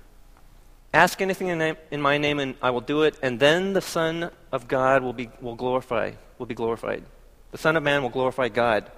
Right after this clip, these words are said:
There's something about what you're praying for. Does it glorify God?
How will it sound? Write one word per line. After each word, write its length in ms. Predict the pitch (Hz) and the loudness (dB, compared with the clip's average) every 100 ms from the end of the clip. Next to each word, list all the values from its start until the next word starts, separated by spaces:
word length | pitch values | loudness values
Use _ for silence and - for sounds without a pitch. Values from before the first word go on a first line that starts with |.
| - - - - - - - | -20 -20 -20 -20 -20 -10 -4
There's 140 | 156 | 0
something 320 | 208 214 202 | 2 2 2
about 280 | 165 175 170 | 6 8 8
what 120 | 170 | 2
you're 80 | 151 | -2
praying 340 | - 180 190 | -4 -2 -2
for. 260 | 185 127 101 | -2 -2 0
Does 220 | 113 123 | 0 0
it 100 | 135 | 0
glorify 600 | - 139 160 160 117 107 | 0 2 4 2 -2 -2
God? 360 | 110 107 87 | -4 -4 -6